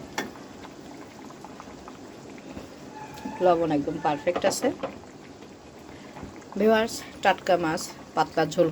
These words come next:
করলে খেতে অনেক ভালো লাগে, সঙ্গে একটু আলু, দুই চারটা পটল থাকলে আরও ভালো লাগে। রেসিপিটা আশা করি আপনার কাছে খুব ভালো লাগবে। যারা নতুন গৃহিণী বা ব্যাচেলার ছেলে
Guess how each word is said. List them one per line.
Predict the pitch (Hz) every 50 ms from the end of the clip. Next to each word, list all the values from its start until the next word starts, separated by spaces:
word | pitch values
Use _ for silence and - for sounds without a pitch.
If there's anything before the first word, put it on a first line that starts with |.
| 160 156
করলে | 147 147 147 156 165 175 - - - - - - - - - - - - - - - - - - - -
খেতে | 170 - 175 165 147 147 147
অনেক | 151 156 160 160 175
ভালো | 170 165 160 160 160
লাগে, | 160 180 196 247 269 - - - - - - - - - - - - - - - - - - - - - - - - -
সঙ্গে | 247 233 233 233 220
একটু | 220 - - 226 208 175
আলু, | 165 165 175 175 190 202 190 - - 175 170
দুই | 175 156 156
চারটা | - 139 - - 151 143
পটল | 160 151 - 143 131 - -
থাকলে | 135 - - 135 131 - -
আরও | 143 147 151 160 180
ভালো | 175 175 170 175
লাগে। | 170 185 190 233 - - - - - - - - - - - - - - - - - - - - - - - - - - - - - - - - 196
রেসিপিটা | 202 202 247 220 226 226 208 202
আশা | - 202 196
করি | 196 190 185
আপনার | - - 175 180
কাছে | 175 180 180 208
খুব | 196 190 196
ভালো | 196 196 196
লাগবে। | 190 196 202 208 214 208
যারা | 180 156 156 165 165
নতুন | 160 - 160 170 165
গৃহিণী | 170 175 190 185 190 185 190 190 185 180 175
বা | 160 151 151 147 151 151 147 143 147 -
ব্যাচেলার | 156 156 - 160 160 156 156 151 -
ছেলে | - 160 151 151